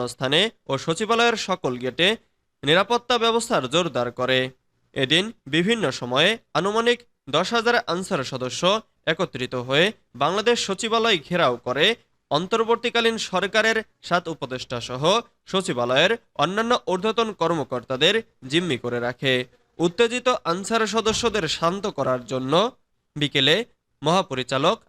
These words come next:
আনসার ও ভিডিবি সচিবালয়ে আগমন করেন এবং আনসার সদস্যদের সকল দাবি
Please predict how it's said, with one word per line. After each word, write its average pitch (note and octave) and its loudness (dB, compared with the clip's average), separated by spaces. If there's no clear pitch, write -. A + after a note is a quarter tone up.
আনসার G3 0
ও D3 4
ভিডিবি G3+ 0
সচিবালয়ে G#3 0
আগমন D3 0
করেন C3+ 2
এবং C#3+ 2
আনসার G3 0
সদস্যদের A3+ 0
সকল F3 -4
দাবি B2 2